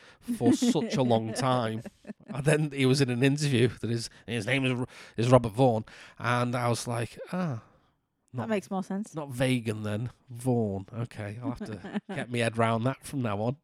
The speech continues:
Speaker 1: <laughs> It's like Gal Gadot. I call him a Gal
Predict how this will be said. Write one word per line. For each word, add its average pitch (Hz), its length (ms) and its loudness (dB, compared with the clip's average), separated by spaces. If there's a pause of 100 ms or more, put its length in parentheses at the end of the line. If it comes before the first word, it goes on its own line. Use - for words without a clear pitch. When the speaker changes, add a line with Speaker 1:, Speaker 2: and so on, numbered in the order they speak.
(320)
Speaker 1:
<laughs> 254 140 -6 (100)
It's 220 840 -8
like 180 180 0
Gal 127 240 4
Gadot. 127 460 -2 (480)
I 151 140 2
call 180 260 4
him 147 60 4
a 131 40 6
Gal 131 400 4